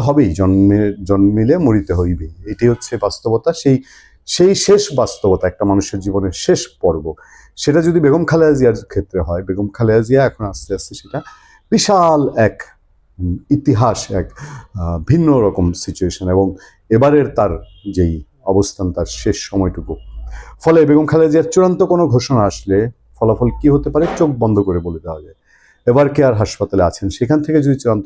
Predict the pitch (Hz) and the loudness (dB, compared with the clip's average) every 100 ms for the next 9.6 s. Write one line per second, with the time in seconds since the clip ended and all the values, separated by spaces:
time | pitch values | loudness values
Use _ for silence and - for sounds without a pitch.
0 | 98 90 - 95 87 95 - _ _ - | -6 -6 -10 -10 -6 -6 -6 _ _ -20
1 | - 92 127 147 147 190 190 175 139 131 | -16 -2 0 0 4 4 4 2 0 2
2 | 135 135 139 135 117 117 147 143 147 - | 2 2 2 2 0 2 2 4 4 0
3 | 120 120 - 113 113 - 117 110 101 110 | -2 -2 -2 0 0 2 2 2 0 -2
4 | - 135 123 110 104 - 117 _ 117 104 | 2 2 2 0 -4 -4 -6 _ -2 0
5 | 90 120 185 180 175 156 - 87 80 76 | 0 2 2 4 2 0 -2 -4 -4 -12
6 | _ _ _ _ 117 139 - 156 - - | _ _ _ _ -2 0 0 0 0 -2
7 | 123 104 104 98 104 92 92 90 101 117 | 0 2 2 2 -2 -2 -2 -4 -4 -2
8 | 98 92 87 - 92 92 90 98 92 98 | -2 -4 -4 -2 0 0 0 -2 -2 -6
9 | - 139 135 131 113 | 0 2 2 2 2